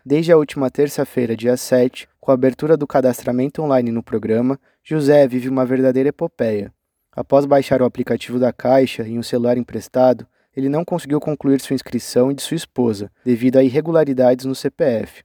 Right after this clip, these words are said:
Por isso, o casal foi até uma agência dos Correios, onde o atendente informou que o erro estava ocorrendo pela falta do nome da mãe no C P F de ambos. Esse é um dos principais problemas que atinge a maioria dos migrantes, já que em muitos documentos de outros países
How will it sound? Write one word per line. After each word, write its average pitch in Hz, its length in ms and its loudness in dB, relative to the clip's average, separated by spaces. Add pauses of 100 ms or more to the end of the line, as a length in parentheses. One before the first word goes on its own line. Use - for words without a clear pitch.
(180)
Por 131 140 2
isso, 127 300 0
o - 260 -20
casal 135 320 4
foi - 140 0
até 139 180 0
uma 143 140 -2
agência 131 320 -4
dos 127 120 -14
Correios, 127 680 0 (100)
onde 117 220 -2
o 127 40 6
atendente 127 540 -2
informou 131 420 0
que - 140 -8
o 131 140 4
erro 135 180 4
estava 127 320 -2
ocorrendo 127 560 -4 (260)
pela 160 220 2
falta 151 340 0
do 127 120 -2
nome 135 260 0
da 131 160 0
mãe 123 240 0
no 143 80 -4
C 143 160 -4
P 135 140 -2
F 131 240 2
de 143 160 -2
ambos. 104 440 -4 (380)
Esse 143 280 0
é - 20 -2
um 123 60 -2
dos 120 120 -4
principais 139 440 -2
problemas 131 580 0
que - 140 -4
atinge 127 340 -2
a 131 60 2
maioria 135 340 2
dos 139 140 -10
migrantes, 123 640 -2 (200)
já 127 160 4
que 127 160 -4
em 127 40 0
muitos 135 260 -2
documentos 127 580 -2
de 117 120 -2
outros - 280 -6
países 135 640 0